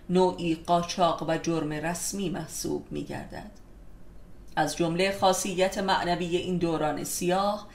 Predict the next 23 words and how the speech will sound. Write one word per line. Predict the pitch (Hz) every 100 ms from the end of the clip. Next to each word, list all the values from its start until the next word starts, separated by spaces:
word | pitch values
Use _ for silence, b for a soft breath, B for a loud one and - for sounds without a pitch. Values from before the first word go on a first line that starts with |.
| B B 165
از | 170 160
بین | 165 175 165 156
رفتن | 170 175 175 - 202 190
شرک | 185 - 185 202 214 -
در | 175 180
دین | 170 175 170 156
است | 170 - - B B B 185
و | 170
دین | 151 202 240 233
در | 220 214
جوامع | 196 202 190 180 170 - 160
بشری | 151 - - - 175 196 202 B B 175
به | 175
دو | 147 208
قطب | 233 233 226 -
کفر | 220 220 214 - 190
مطلق | 180 175 - 160 147 - B B 185
و | 180
ایمان | 190 185 175 170 151
خالص | - 160 147 170 -
تقسیم | 220 202 - 175 160
می | 143 143
شود | - 147 143